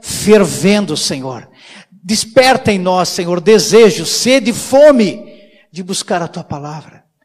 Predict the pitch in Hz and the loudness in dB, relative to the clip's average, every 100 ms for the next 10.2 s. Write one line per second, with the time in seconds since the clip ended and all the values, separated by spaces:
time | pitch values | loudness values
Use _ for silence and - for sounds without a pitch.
0 | _ _ _ 160 165 190 175 - 156 165 | _ _ _ -14 -8 -6 -6 -6 -8 -8
1 | 147 - 147 143 131 120 113 - - _ | -10 -14 -18 -18 -16 -18 -18 -18 -18 _
2 | _ _ _ _ _ _ 123 175 143 123 | _ _ _ _ _ _ -4 -2 0 -4
3 | 117 - 131 - 113 - _ _ _ _ | -10 -14 -16 -16 -18 -20 _ _ _ _
4 | _ _ _ _ 175 160 165 160 151 143 | _ _ _ _ -12 -10 -8 -8 -10 -10
5 | 143 131 117 - - - - _ _ _ | -10 -12 -14 -16 -16 -18 -20 _ _ _
6 | _ _ 147 135 139 - 156 135 - 170 | _ _ -16 -12 -12 -10 -12 -14 -12 -10
7 | 156 151 139 135 - - 117 - - - | -8 -10 -14 -16 -14 -14 -14 -16 -16 -18
8 | 156 175 - 180 - _ _ _ - - | -12 -10 -10 -12 -16 _ _ _ -14 -10
9 | 160 151 151 131 147 143 127 - 113 - | -8 -8 -10 -14 -12 -12 -12 -16 -20 -18
10 | - | -20